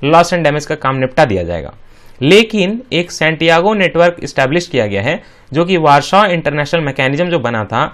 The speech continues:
कॉप टू थाउजेंड थर्टीन में वारसा में कॉप की मीटिंग में, जो सैंटियागो नेटवर्क है उसी का पार्ट बनेगा और इससे जो है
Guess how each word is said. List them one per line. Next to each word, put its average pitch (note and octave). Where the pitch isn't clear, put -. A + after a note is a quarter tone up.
कॉप D3+
टू C#3+
थाउजेंड C3+
थर्टीन C#3+
में B2
वारसा A2+
में C3
कॉप -
की D3
मीटिंग C3+
में, A#2
जो F3+
सैंटियागो E3+
नेटवर्क C#3
है D3+
उसी A3+
का G#3+
पार्ट C3
बनेगा G2+
और D#3
इससे F3+
जो G3
है D#3